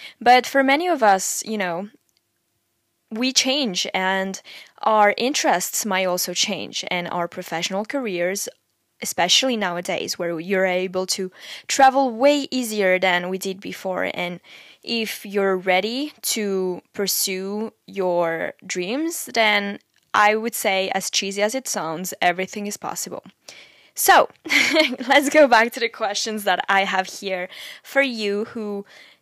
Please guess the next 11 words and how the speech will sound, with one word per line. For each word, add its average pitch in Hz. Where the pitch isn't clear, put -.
if -
you're 226
listening 214
to 262
this 240
and 185
don't 185
know, 180
you 202
know, 175
what 180